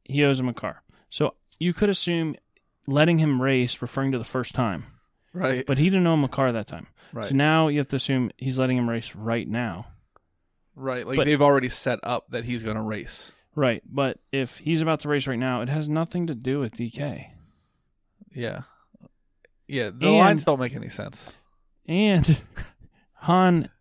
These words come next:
Speaker 1: is about to let him race a car right after he wrecked his other car. Why would he let him do that?
Speaker 2: 'Cause he's D K's kryptonite. <laughs>
Speaker 1: Okay, keep going. This gets way worse, all right? Now,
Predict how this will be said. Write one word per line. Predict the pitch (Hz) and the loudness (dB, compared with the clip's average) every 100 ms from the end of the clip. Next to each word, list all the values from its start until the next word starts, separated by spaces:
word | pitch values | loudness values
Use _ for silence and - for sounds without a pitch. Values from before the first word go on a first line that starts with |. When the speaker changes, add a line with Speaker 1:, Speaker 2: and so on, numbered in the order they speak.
| _ - | _ -2
Speaker 1:
is | 175 | 2
about | 165 165 196 | 2 2 0
to | - | -2
let | 214 196 | -2 0
him | 185 175 | 0 -2
race | 139 196 - | 0 -2 -2
a | 185 | -6
car | - 202 147 120 - - | 0 2 4 0 -6 -4
right | 208 247 | 0 2
after | 254 - 233 | 0 -4 -6
he | 226 | -4
wrecked | 175 240 269 | -2 -2 -2
his | 175 170 | -8 -4
other | 208 190 | -2 -2
car. | 165 220 240 113 - | 0 2 2 0 -2
Why | 160 214 | 0 2
would | 226 | 2
he | |
let | 220 208 | 0 0
him | 190 | -2
do | 151 175 | 0 0
that? | 135 214 - | 2 -2 -2
Speaker 2:
'Cause | 143 | -2
he's | 143 131 | -2 -4
D | - 131 | -4 0
K's | 139 - | 0 0
kryptonite. | 143 131 123 190 - - | -4 -4 -2 -4 -4 -14
<laughs> | - | -6
Speaker 1:
Okay, | 143 147 - - | -2 -2 -6 -4
keep | 196 | -2
going. | 175 120 - | 0 -2 -4
This | - 151 | -4 0
gets | 208 175 | -2 -2
way | 165 160 | 0 2
worse, | 156 123 92 - | 2 0 -4 -10
all | - 131 | -8 -4
right? | 160 - - _ - - - - - - - - - _ - | -4 -4 -12 _ -20 -20 -20 -20 -20 -20 -20 -20 -20 _ -4
Now, | 143 147 - | 0 0 -2